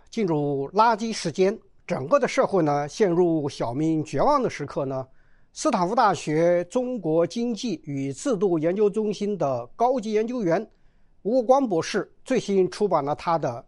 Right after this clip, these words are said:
千页著作《走向共产党之后的中国：转型八论》三卷本，探讨习近平逆转型与中国大转型之间的关系。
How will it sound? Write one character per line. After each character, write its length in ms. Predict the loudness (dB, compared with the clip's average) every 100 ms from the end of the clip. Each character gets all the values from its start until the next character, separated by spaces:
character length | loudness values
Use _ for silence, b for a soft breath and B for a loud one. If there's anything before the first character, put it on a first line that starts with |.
| -16
千 400 | 2 2 2 -4
页 260 | -2 -2
著 200 | -2 -6
作 200 | -2 -2 -2 _ _ _ -6
《走 220 | -6 -4
向 360 | 2 2 4 -2
共 200 | 0 0
产 160 | 0 -4
党 160 | -4
之 140 | -4 -2
后 220 | 0 -2
的 80 | -2
中 180 | -6
国： 340 | -4 2 2 0 -16 -20 -10
转 260 | -8 -8
型 320 | -6 -4 -2
八 220 | 2 2 2
论》 120 | -2 -6 _
三 260 | -4 -2
卷 180 | 2 0
本， 320 | 0 -6 -10 -12 _ b b b -2
探 280 | 0 2
讨 220 | 0 -2 -4
习 160 | -8
近 160 | -4 -2
平 260 | 0 -2 -6 _
逆 200 | 0 0
转 240 | 0 -4 -6
型 420 | -8 -4 -2 -2 b b b
与 340 | -6 -4 -4
中 300 | 2 2 2
国 240 | -2 0 2
大 260 | 0 0
转 300 | -2 -6 -10
型 340 | -8 -4 -4 -6
之 160 | -8 -6
间 200 | -4 -4
的 120 | -8 -6
关 260 | -2 -2
系。 240 | -4 -8